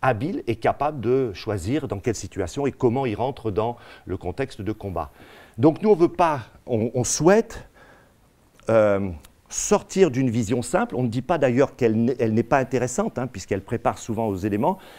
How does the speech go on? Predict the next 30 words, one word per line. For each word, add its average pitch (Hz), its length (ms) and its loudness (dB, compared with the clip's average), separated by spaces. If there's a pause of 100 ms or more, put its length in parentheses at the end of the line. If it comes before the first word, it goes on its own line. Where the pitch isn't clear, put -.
mais 113 80 2
on 127 120 4
remet 175 300 2
les 147 140 2
choses 151 380 -2
en 127 80 -4
dialogue, 113 400 0
on 98 60 -6
remet 135 200 0
les 143 100 -2
facteurs 120 340 -8
en 113 60 -6
dialogue. 87 220 -10 (3250)
Alors, 151 400 6
le 147 140 6
contexte 185 420 -2
d'apparition, 151 540 2
je 117 100 -2
vais 113 80 0
compléter 131 400 -2
juste 120 320 -4
ce - 100 -8
que 117 100 -4
tu 117 200 -2
as 110 60 6
dit 104 100 -4
tout 117 140 -2
à 113 40 2
l'heure. 170 220 0
Bon, 117 240 0